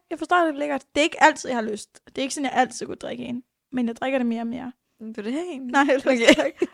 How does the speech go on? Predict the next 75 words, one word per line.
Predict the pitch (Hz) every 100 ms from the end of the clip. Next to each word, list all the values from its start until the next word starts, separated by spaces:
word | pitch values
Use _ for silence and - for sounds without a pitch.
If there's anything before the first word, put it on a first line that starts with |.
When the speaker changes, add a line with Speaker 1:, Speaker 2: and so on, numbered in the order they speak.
| -
Speaker 1:
Men | 294 294
sådan, | 320 285
når | 269
jeg | 269
har | 254
været | 262
ude | 269
at |
spise, | 262 - 302 349
har | 311
jeg | 247
også | 233
nogle | 262 262
gange | 254
bestilt | 254 - 262 262
en. | 254 240 262 -
Fordi | 262 302
nu |
er | 311
jeg | 302
begyndt | 311
at | 294
synes, | 311
det | 302 -
er |
kedeligt | 311 320 339
med | 302
vand. | 277 285 _
Og | 262
jeg |
kan | 269
huske, | 262 320 294
at |
jeg | -
altid | - 277
tænkte, | - 262 233
det |
var | 233
pinligt, | 269 277 277 -
fordi | 233
jeg | 254
altid | 294 269
bare | 240 220
drukket | 226 226
vand. | 220 220 - _ _ _ _ _ _ -
Og |
når | 254
man | 262
så | -
sidder | 277
ude | 254
at | 247
spise, | - 269 269
og | 254
sådan, | 254
"Nej, | 240
jeg | 226
tager | - 240
bare | 226
vand. | 220 233
Jeg | 240
gider | 262
ikke | 247 226
virke | 240 -
som | 233
sådan | 240
lidt | 226 233
nær | 254 233 233
en, | 262 262 262
der | 247
ikke | 262
Speaker 2:
Mm. |
Speaker 1:
gider | 285 247
købe | 240 277 240 -
andet." | 240 233 262 320